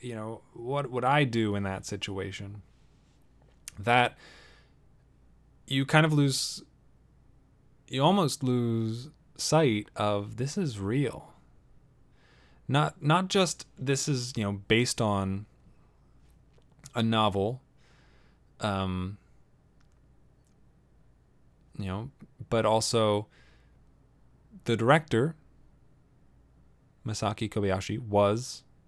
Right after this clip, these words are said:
in the army during World War Two.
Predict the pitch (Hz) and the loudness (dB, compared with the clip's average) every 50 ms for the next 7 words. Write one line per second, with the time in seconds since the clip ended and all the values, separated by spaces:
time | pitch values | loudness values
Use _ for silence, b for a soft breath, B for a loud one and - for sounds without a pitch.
0 | _ _ _ - _ _ _ _ _ _ _ - - - - _ _ _ _ _ | _ _ _ -20 _ _ _ _ _ _ _ -20 -20 -20 -20 _ _ _ _ _
1 | _ _ _ - - 113 120 120 110 104 104 101 107 113 123 - 110 101 98 101 | _ _ _ -8 -4 -2 0 2 4 4 4 2 2 0 -2 -4 -4 -2 -2 -2
2 | 101 98 98 95 101 95 90 - - - 92 95 107 131 | -2 -2 -2 -2 -2 -2 -2 -2 -4 -4 -4 -2 -4 -4